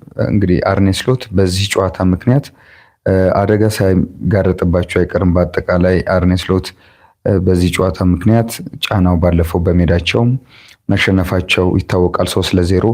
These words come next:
በደካማ አቋም ላይ በሚገኘው፣ በደካማ አቋም ላይ በሚገኘው፣ እ፣ ኖቲንግሃም ፎረስት ማለት ነው። ዛሬም ደግሞ በሜዳቸውና በደጋፊያቸው ፊት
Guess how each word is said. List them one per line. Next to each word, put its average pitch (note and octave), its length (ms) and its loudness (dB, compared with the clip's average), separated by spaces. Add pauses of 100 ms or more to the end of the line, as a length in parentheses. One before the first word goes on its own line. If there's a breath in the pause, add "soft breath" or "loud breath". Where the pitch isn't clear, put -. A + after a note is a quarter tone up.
(500 loud breath)
በደካማ F#2 920 2
አቋም F2+ 300 2
ላይ F2 120 2
በሚገኘው፣ E2 760 2 (2500)
በደካማ F#2+ 480 0
አቋም F#2 280 2
ላይ F2+ 120 2
በሚገኘው፣ F2+ 640 2 (1500 loud breath)
እ፣ F#2 80 2 (2500 loud breath)
ኖቲንግሃም F#2+ 560 2
ፎረስት F2 380 -2
ማለት - 280 -2
ነው። F2+ 120 2
ዛሬም F2+ 320 2
ደግሞ F#2+ 260 2
በሜዳቸውና F#2 680 2
በደጋፊያቸው G2+ 800 0
ፊት - 280 -2